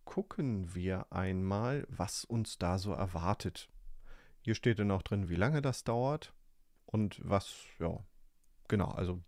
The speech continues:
wie lange das dauert und was hinterher dabei rauskommt. Zwei Bilder sind generiert worden. Damit geht das relativ zügig in der Auflösung, größere Auflösung,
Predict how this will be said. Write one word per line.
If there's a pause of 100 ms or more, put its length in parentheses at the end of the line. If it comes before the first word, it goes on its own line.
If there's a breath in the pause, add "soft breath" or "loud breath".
(160)
wie
lange
das
dauert (500 loud breath)
und
was
hinterher
dabei
rauskommt. (200)
Zwei
Bilder
sind
generiert
worden. (480 loud breath)
Damit
geht
das
relativ
zügig
in
der
Auflösung,
größere
Auflösung,